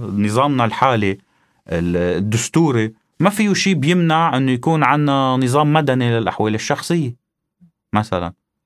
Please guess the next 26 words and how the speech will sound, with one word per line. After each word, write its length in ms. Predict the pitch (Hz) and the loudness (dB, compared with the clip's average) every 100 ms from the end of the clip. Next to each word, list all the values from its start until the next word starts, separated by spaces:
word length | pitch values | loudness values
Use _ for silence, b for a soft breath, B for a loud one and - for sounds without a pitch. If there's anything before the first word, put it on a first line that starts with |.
| _ - | _ -2
ليش 260 | 123 151 135 | 0 2 2
هيدا 280 | 131 110 | 2 2
ما 140 | 104 110 | 2 4
عنا 280 | 104 107 104 | 4 2 2
إياه؟ 200 | 107 104 | 0 0
لأنه 320 | 101 107 107 | 0 0 0
عنا 300 | 160 160 117 | 0 2 0
الزعماء 840 | 107 104 107 104 147 135 113 113 | 0 0 0 0 2 2 2 2
بيمنعوا 560 | 123 202 196 127 104 104 | 2 2 4 2 2 0
مجلس 420 | 120 117 113 110 | 0 0 -2 -2
النواب 200 | 113 131 | -2 -2
بيصوت 460 | 123 147 135 120 | 0 0 0 0
على 180 | 107 104 | 0 2
هيك 280 | 107 110 107 92 90 90 - | 0 0 -2 -2 -2 -2 -2
قانون 400 | 104 104 104 135 | 0 2 2 0
لأنه 320 | 123 107 127 | 0 0 0
مش 160 | 139 165 | -2 -2
من 140 | 160 | 0
مصلحتهم. 560 | 156 - 165 180 147 123 b b b b b | -2 -2 -2 0 -2 -6 b b b b b
فالزعماء 720 | 110 110 110 180 262 247 175 | 0 2 2 2 2 2 2
هن 300 | 202 285 262 | 2 2 2
اللي 240 | 208 151 | 2 2
مانعين 1000 | 135 131 135 135 127 202 226 240 214 127 120 | 2 2 2 2 2 2 2 0 0 0 2
نظامنا 400 | 113 180 175 135 | 2 2 2 -2
السياسي 640 | - 120 127 147 151 120 | -2 -2 0 -2 -2 -4
الطائفي، 880 | 113 - 139 127 104 - 90 87 | -4 2 4 4 0 -2 -4 -4